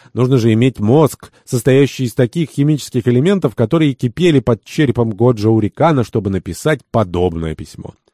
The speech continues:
«Господин четвертый партнер, у вас, наверное, есть револьвер, и у меня тоже таковой имеется.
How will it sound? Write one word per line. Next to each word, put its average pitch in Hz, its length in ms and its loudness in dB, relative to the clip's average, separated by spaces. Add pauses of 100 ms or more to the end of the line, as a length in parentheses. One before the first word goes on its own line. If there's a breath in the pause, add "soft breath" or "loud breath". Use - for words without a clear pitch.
(800)
«Господин 92 640 -2
четвертый 98 520 -2
партнер, 92 540 -4
у 78 60 -8
вас, 165 460 -6
наверное, 160 680 0
есть 127 340 -4
револьвер, 123 500 0
и - 20 -2
у 92 100 0
меня 85 220 -6
тоже 117 400 2
таковой 107 480 0
имеется. 131 420 -6